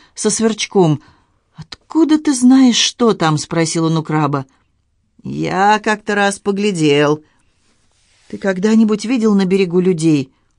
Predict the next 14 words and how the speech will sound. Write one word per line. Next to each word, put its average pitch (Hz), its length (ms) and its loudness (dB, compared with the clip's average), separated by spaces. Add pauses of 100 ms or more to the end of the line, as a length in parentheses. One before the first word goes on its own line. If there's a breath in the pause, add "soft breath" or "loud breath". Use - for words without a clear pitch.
(720)
«Никогда. 170 800 0 (680)
И 156 120 0
никого, 170 500 2
кроме 196 320 0
тебя. 214 420 -2 (580 soft breath)
А 196 320 -2
как 262 240 -2
ты 262 100 -4
узнал, 247 400 0
что - 180 -6
я 240 240 0
был 220 220 0
в 214 80 -8
доме?» 175 420 -2